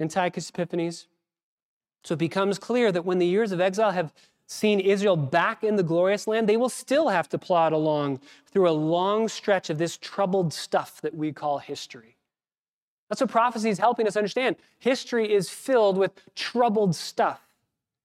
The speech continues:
And therefore, we must have, and I love the way he, he phrases it, we must have durable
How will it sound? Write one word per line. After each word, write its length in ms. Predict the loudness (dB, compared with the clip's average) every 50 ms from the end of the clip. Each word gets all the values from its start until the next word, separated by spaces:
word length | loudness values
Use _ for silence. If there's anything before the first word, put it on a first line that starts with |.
| _ _ _ _ _ _ _ _ -8
And 120 | -4 -2
therefore, 500 | 0 0 0 -2 -2 0 0 0 0 -2 -6 -12 -18 _ _ -12
we 220 | -8 -4 -2 0
must 440 | 0 0 0 0 -2 -2 -4 -8 -10
have, 260 | -6 -4 -2 -2 -2
and 80 | -2 -2
I 40 | 0
love 220 | 0 0 0 0
the 60 | 0
way 140 | 0 0 0
he, 260 | -2 -2 -6 -6 -8 -10
he 280 | -14 -12 -8 -8 -8 -6
phrases 440 | -4 -2 -2 0 0 -2 -4 -6 -8
it, 140 | -10 -12 _ _ _ _ _ _ _ _ _ -4
we 60 | -2
must 220 | 0 0 -2 -2 -2
have 160 | -2 -2 -2 _ _ _ _ -8 -6 -6 -4 -6 -4 -2
durable 760 | 0 2 2 2 2 2 2 2 2 0 0 0 -4 -8